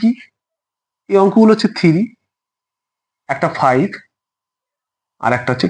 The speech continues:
টু। আচ্ছা দেখো তো, এই অঙ্কগুলোকে যদি আমি সরাসরি যোগ করি, প্লাস করি, তাহলে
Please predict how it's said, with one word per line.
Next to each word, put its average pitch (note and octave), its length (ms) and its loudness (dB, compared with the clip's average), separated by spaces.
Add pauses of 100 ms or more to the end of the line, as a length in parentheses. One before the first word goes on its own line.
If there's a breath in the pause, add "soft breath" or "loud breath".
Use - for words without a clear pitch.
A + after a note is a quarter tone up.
টু। G2 100 -4 (1800 loud breath)
আচ্ছা G3+ 240 -2
দেখো G3 340 0
তো, A#3+ 60 2 (160)
এই C4+ 60 2 (160)
অঙ্কগুলোকে B3 840 2
যদি A#3+ 120 2
আমি A#3+ 140 0 (120)
সরাসরি B3 680 0 (220)
যোগ C4+ 160 2 (220)
করি, D#3 180 0 (140)
প্লাস G#3+ 260 2 (100)
করি, E3 260 -2 (460 soft breath)
তাহলে E3+ 320 -2